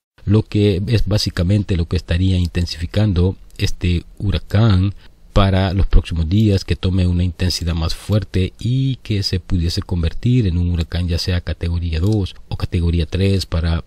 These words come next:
el, la hora que impacte en las costas del suroeste de México. Esta sería la energía calorífica, como podemos ver para este momento. Podemos ver que andaría incluso en cien kilojulios. También esto haría que se intensifique un poco más rápido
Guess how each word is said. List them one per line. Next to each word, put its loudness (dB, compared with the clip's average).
el, -2
la 0
hora 0
que -6
impacte -4
en 0
las 4
costas -2
del -4
suroeste -4
de -4
México. 4
Esta -2
sería 2
la 2
energía 0
calorífica, -2
como -10
podemos 2
ver -2
para -2
este -4
momento. -2
Podemos -8
ver -4
que -4
andaría -2
incluso -4
en 0
cien -2
kilojulios. 0
También 2
esto -2
haría 0
que -6
se -6
intensifique -6
un -4
poco -4
más -4
rápido 0